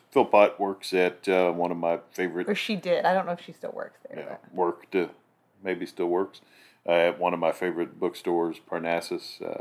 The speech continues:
Speaker 1: in Nashville. It's a cool place. Uh,
Speaker 2: Yeah, she's
Speaker 1: and
Speaker 2: doing a signing there soon.
Speaker 1: Well,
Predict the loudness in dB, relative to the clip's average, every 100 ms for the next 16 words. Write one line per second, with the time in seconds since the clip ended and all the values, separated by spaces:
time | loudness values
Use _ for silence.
0 | -12 -14 -8 -6 -6 -2 2 2 0 -8
1 | _ _ _ _ _ _ -16 -10 0 -2
2 | 0 0 0 0 -4 -14 -10 -4 -2 -2
3 | -6 _ -6 -4 -2 2 4 4 0 0
4 | 0 0 0 -4 -4 -8 -8 -12 _ _
5 | _ _ _ _ -12 -10 -10